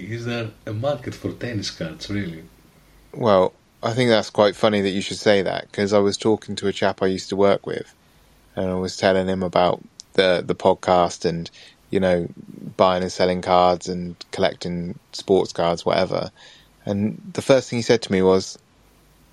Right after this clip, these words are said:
Speaker 2: "Are there tennis cards?" That was the, <laughs> that was the f-, first thing he said to me. And I was like, "Actually, yes, there are." <laughs>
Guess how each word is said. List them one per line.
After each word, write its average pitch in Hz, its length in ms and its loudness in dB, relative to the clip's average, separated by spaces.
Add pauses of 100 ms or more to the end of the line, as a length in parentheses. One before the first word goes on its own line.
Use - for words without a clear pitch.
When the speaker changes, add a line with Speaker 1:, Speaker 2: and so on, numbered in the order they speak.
(160)
Speaker 2:
"Are 127 140 4
there 123 100 2
tennis 139 280 0
cards?" - 440 -4 (1160)
That 131 220 4
was - 20 2 (180)
the, - 60 -20
<laughs> - 20 -8
that 127 140 4
was 135 100 -4
the 147 60 0
f-, 139 260 -10
first 147 420 2
thing 143 120 -2
he 139 100 -4
said 151 240 -2
to - 100 -14
me. 98 200 -10 (460)
And 120 100 -6
I - 20 -2
was 113 140 -4
like, 127 240 0
"Actually, 139 380 -6
yes, 117 320 -6
there 123 200 0
are." 92 300 0 (600)
<laughs> - 100 -2